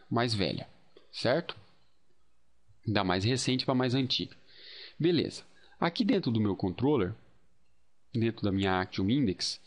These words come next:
eu vou criar o seguinte: var u-, eita, pera, pera, pera, pera, pera. Últimas notícias é igual a todas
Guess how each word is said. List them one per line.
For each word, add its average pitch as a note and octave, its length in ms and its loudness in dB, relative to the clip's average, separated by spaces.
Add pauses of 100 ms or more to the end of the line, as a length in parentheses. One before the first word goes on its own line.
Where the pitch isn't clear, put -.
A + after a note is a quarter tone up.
(240)
eu B2+ 100 0
vou C#3 140 0
criar C3 220 0
o C3+ 40 -2
seguinte: - 540 -4
var D3+ 580 0 (1040)
u-, C3 320 2 (1080)
eita, A#2+ 340 -4
pera, - 280 -8
pera, - 180 -10
pera, - 180 -14
pera, - 180 -14
pera. - 200 -20 (1200)
Últimas C3+ 960 0 (1160)
notícias B2+ 800 -2
é A#2+ 60 2
igual G2 360 2
a F2+ 60 2
todas - 840 -4